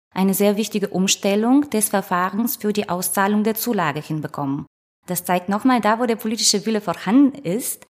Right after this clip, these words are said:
da sind auch Reformen möglich und die bringen auch unmittelbare Verbesserungen für die Kunden. Mehr Planungssicherheit, mehr Kundenzufriedenheit. Wenn die Zulage geprüft und erst dann ausgezahlt wird,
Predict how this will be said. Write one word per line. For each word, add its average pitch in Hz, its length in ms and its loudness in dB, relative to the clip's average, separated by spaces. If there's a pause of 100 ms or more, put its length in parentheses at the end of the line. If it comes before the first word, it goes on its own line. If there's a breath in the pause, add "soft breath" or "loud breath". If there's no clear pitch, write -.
(260)
da 190 200 -2
sind 240 200 0
auch 220 200 -2
Reformen 208 440 0
möglich 196 480 -2
und 202 120 0
die 175 40 -10
bringen 247 440 6
auch 190 340 0
unmittelbare 202 880 2
Verbesserungen 185 720 0
für 208 140 -4
die 208 80 -4
Kunden. 180 500 0 (320)
Mehr 185 160 0
Planungssicherheit, 196 1040 0
mehr 180 160 -2
Kundenzufriedenheit. 196 1040 -2 (340)
Wenn 190 180 2
die 185 100 -4
Zulage 220 540 2
geprüft 208 540 -2
und 190 120 0
erst 170 320 -4
dann 302 260 4
ausgezahlt 214 680 -2
wird, 175 260 -2